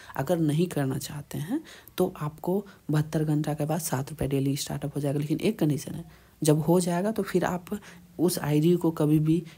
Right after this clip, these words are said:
एक्टिव नहीं कर पाएंगे। तो इस चीज़ों को ध्यान रखना। अगर आपकी मूड है जो मुझे एक्टिव ही करना है, तो आप उस आईडी को एक्टिव कर लीजिए normally। अगर नहीं, फ्री में ही अर्निंग लेना है, तो उस आईडी पे ले सकते हैं, या फिर नया आईडी क्रिएट करके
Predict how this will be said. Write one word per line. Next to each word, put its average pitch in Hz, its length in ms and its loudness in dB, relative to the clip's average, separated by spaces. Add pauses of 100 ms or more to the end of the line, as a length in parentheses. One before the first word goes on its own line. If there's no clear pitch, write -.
(120)
एक्टिव 151 340 2
नहीं 143 220 4
कर - 180 -6
पाएंगे। 147 460 -12 (220)
तो - 140 -12
इस 160 160 2
चीज़ों 165 200 2
को 170 100 2
ध्यान 151 300 2
रखना। 170 280 -2
अगर 165 180 -2
आपकी 156 300 -2
मूड 151 280 4
है 165 240 0
जो 180 100 -2
मुझे 170 260 0
एक्टिव 165 300 -2
ही 175 80 2
करना 147 320 -2
है, 160 240 -6 (300)
तो 151 80 -2
आप 156 320 -2 (200)
उस 156 140 0
आईडी 147 200 4
को 151 120 0
एक्टिव 151 220 -2
कर 165 180 -2
लीजिए 165 280 0
normally। 165 420 -2 (240)
अगर 160 180 0
नहीं, 160 360 4
फ्री 165 260 2
में 165 140 2
ही 165 200 0
अर्निंग 151 260 0
लेना 147 220 0
है, 247 100 -6 (300)
तो 208 120 2
उस 156 260 -2
आईडी 139 220 0
पे 143 140 -6
ले 143 120 0
सकते 151 340 -10
हैं, 240 160 -4 (340)
या 156 60 2
फिर 156 180 -2
नया 151 180 2
आईडी 151 220 2
क्रिएट 156 300 0
करके 156 440 -4